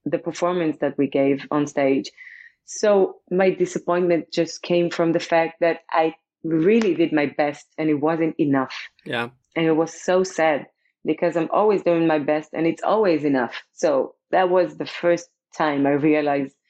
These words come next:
Speaker 1: that it's not in my hands and sometimes it's just not enough.
Speaker 2: Despite, in my opinion, several good songs, Israel failed to qualify to the final every year,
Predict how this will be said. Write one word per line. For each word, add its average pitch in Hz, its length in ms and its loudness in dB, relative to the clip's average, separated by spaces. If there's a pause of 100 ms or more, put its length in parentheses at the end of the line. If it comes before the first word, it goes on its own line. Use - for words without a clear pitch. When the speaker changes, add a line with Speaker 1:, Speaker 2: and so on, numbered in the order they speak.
(360)
Speaker 1:
that 156 140 2
it's 170 160 0
not 165 180 2
in 165 120 2
my 151 160 2
hands 143 480 2
and 139 300 0 (1000)
sometimes 190 460 0
it's 185 160 -2
just 190 200 -4
not 190 140 0
enough. 226 480 -2 (840)
Speaker 2:
Despite, 226 720 2
in 233 100 -4
my 208 120 2
opinion, 175 440 2
several 180 380 2
good 190 240 2
songs, 127 480 -4
Israel 160 380 2
failed 165 420 -2
to 156 80 -4
qualify 156 640 0
to 123 160 -6
the 123 80 -4
final 113 420 -2
every 190 380 0
year, 110 340 0